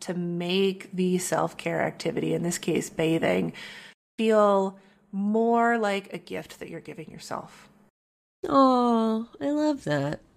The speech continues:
Speaker 2: Yeah. And I was just gonna pull us, like, back a little bit 'cause we
Speaker 1: Mm-hmm.
Speaker 2: kind of, like, honed in on the bath, which makes sense
Speaker 1: <laughs>
Speaker 2: with the, you know, bring in sexy bath. Um,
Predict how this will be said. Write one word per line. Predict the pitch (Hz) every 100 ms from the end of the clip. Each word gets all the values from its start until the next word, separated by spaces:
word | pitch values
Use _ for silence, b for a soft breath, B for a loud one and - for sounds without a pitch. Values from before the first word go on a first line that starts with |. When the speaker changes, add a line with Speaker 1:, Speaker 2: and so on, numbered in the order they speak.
| _ _ _ _ _ _ _ _ _ _ _ _ _ _
Speaker 2:
Yeah. | - 349 254 90 - - - B B -
And | -
I | 320
was | 370 -
just | 320
gonna | - 294
pull | 285 - 269
us, | 262 254 - - - -
like, | 208 196 185 170 -
back | 214 226 233
a | -
little | 175 165 160
bit | 156 156 185
'cause | 196
we | 190
Speaker 1:
Mm-hmm. | 185
Speaker 2:
kind | 185
of, | 175 160 -
like, | 147 - b b b
honed | - - 269 240 233 233 -
in | 208 208
on | 185
the | 170
bath, | 160 151 147 -
which | 262 254
makes | 233 -
sense | 156 147 196 - - _ -
Speaker 1:
<laughs> | 403 - 480 294
Speaker 2:
with | 202 392 -
the, | 196 185 180 -
you | 208
know, | 202 185 175 170 170 _ _ _ _ _ _ _ _ _ _
bring | - 208
in | 190
sexy | 190 - 202 - 196 180
bath. | 156 180 170 139 190 - _ _ b _ _ _ -
Um, | 214 202 196 196 180 190